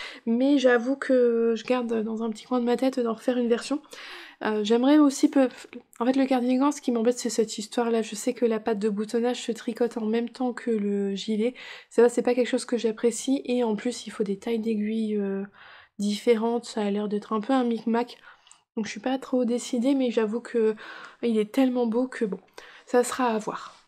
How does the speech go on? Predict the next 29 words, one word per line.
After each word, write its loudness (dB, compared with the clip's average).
Alors 4
je 2
ne 6
sais 4
plus 0
combien 4
j'avais 2
payé 0
la 4
B 6
F 0
L. 4
On 0
va 6
dire, 4
euh, 6
je -6
pense -6
que 2
les -2
écheveaux -2
de -2
Audrey 0
sont -10
en -2
moyenne 0
vers -6
vingt-trois -2
euros. 2